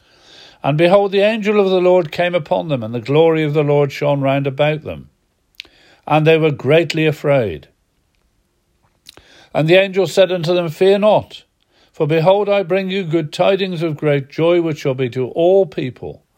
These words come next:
For unto you is born this day in the city of David a Saviour, which is Christ the Lord. And this shall be a sign unto you. You shall find the babe wrapped in swaddling clothes,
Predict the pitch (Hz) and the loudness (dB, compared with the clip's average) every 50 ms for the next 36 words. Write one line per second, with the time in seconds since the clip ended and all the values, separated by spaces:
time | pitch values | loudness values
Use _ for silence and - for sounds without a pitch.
0 | _ _ _ _ _ _ _ _ - - 143 165 185 185 160 - 180 165 165 170 | _ _ _ _ _ _ _ _ -4 2 2 4 4 2 0 -2 -2 0 2 4
1 | 180 180 175 156 131 - - 156 175 190 196 190 180 185 190 160 - - - 143 | 4 4 4 2 0 -2 0 2 4 4 4 2 0 -2 -4 -4 -6 -2 2 2
2 | 143 143 135 127 120 123 120 117 - - - 214 220 208 220 196 180 160 139 - | 2 2 2 0 -2 -4 -4 -6 -6 -4 -2 -2 -2 0 0 -2 -2 -2 -4 -2
3 | 151 147 147 139 120 107 92 87 80 _ _ _ _ _ _ _ _ - 147 156 | 0 0 0 0 -2 -4 -6 -8 -12 _ _ _ _ _ _ _ _ -2 -2 0
4 | 147 - - - 202 214 208 190 151 127 104 80 69 67 - _ _ _ _ _ | 0 -2 0 2 2 2 4 2 0 -2 -4 -6 -8 -10 -16 _ _ _ _ _
5 | _ _ - 160 165 151 - 147 139 - - - - 170 185 196 196 185 - - | _ _ -4 -4 -2 -2 -2 -2 -4 -4 -10 -6 0 2 2 2 2 -2 -6 -4
6 | - 156 147 147 151 151 143 127 107 117 120 127 123 165 240 262 - - - - | -2 0 0 2 2 4 4 2 2 0 -4 -2 0 2 2 2 0 -4 -10 -14
7 | - - _ _ _ _ _ _ - - 196 196 185 190 196 190 185 147 - - | -16 -18 _ _ _ _ _ _ -2 2 2 2 4 2 2 2 0 0 -2 -2
8 | 196 214 220 208 175 151 123 113 - 110 95 85 78 69 - _ _ _ _ _ | -2 -2 -2 -2 -2 -4 -4 -4 -6 -8 -6 -8 -8 -10 -14 _ _ _ _ _
9 | _ _ _ _ - 156 170 165 - 175 156 139 - - 175 196 226 233 226 208 | _ _ _ _ -2 0 0 0 2 0 -2 -2 0 0 2 2 2 0 0 -2
10 | 208 175 156 175 170 175 175 170 147 127 147 160 175 160 - - 160 147 143 139 | 0 2 4 4 4 4 2 2 0 0 0 0 0 -2 -4 -6 -4 -4 -4 -4
11 | - - - 170 190 220 214 202 196 180 156 139 - - 147 139 135 131 123 113 | -6 -6 0 2 2 2 2 -2 -6 -6 -6 -6 -6 0 2 4 4 4 2 0
12 | 110 101 - | -4 -6 -10